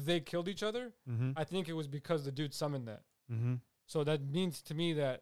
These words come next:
Speaker 1: hey, Gojo can't kill him, but Gojo will figure it out. Or this, uh, Satoru Gojo will figure it out.
Speaker 2: I
Speaker 1: Um,
Speaker 2: like this whole, like, family name.
Speaker 1: Hmm?
Speaker 2: I like this whole, like,
Speaker 1: Me
Speaker 2: family
Speaker 1: too.
Speaker 2: name instead of your first name.
Speaker 1: Yeah.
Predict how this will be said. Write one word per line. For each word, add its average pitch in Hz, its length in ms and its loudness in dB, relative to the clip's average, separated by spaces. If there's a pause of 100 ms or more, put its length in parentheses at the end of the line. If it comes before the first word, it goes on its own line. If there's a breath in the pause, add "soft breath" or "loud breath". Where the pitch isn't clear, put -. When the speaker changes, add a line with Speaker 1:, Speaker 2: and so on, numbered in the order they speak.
Speaker 1:
hey, 147 200 2
Gojo 156 480 4
can't 160 300 -2
kill 143 160 -2
him, 139 60 -2
but 131 160 -4
Gojo 143 260 0
will 120 140 -4
figure 113 360 -12
it 120 120 -12
out. - 160 -14 (260)
Or 147 140 4
this, 147 360 2 (320 soft breath)
uh, 135 120 2
Satoru 139 580 -2
Gojo 120 340 -6
will 110 80 -10
figure 120 320 -14
it - 60 -12
out. - 140 -14 (1160 soft breath)
Speaker 2:
I 139 200 4
Speaker 1:
Um, 135 60 6
Speaker 2:
like 139 200 2
this 113 180 -4
whole, 110 220 4
like, 104 200 0
family 104 580 0
name. 101 580 0 (140)
Speaker 1:
Hmm? 175 120 -4 (280)
Speaker 2:
I 117 60 6
like 127 200 6
this 120 160 -2
whole, 113 160 2
like, 107 140 0
Speaker 1:
Me - 220 -6
Speaker 2:
family 117 220 -2
Speaker 1:
too. 110 40 -2
Speaker 2:
name 107 240 -2
instead 107 260 0
of 107 120 4
your 104 140 4
first 107 300 0
name. 120 300 4
Speaker 1:
Yeah. 117 240 -6